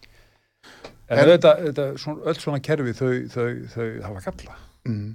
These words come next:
Speaker 1: Ég er alveg, alveg satt, sammála því. Og kvótakerfið er ekkert,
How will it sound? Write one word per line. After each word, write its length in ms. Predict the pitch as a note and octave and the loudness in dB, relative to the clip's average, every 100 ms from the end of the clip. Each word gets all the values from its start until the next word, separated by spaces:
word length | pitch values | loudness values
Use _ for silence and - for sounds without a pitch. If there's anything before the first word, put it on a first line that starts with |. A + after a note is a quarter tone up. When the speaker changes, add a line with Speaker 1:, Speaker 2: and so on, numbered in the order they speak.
| - | -14
Speaker 1:
Ég 80 | A#2 | -14
er 60 | |
alveg, 320 | A2 G#2+ - B2+ | -14 -16 -16 -14
alveg 180 | A2+ | -14
satt, 360 | G#2+ A2 - - | -14 -18 -18 -20
sammála 380 | A#2 B2+ G#2+ G2+ | -12 -10 -10 -10
því. 140 | C#3 G2 - _ _ _ | -14 -16 -20 _ _ _
Og 260 | G#2+ G#2 A2 _ _ _ _ _ - | -12 -12 -12 _ _ _ _ _ -6
kvótakerfið 720 | A#2 F3 - C3+ B2+ A2 G#2+ | -6 -4 -6 -4 -4 -4 -6
er 80 | G2+ | -8
ekkert, 300 | G#2+ G2+ | -10 -14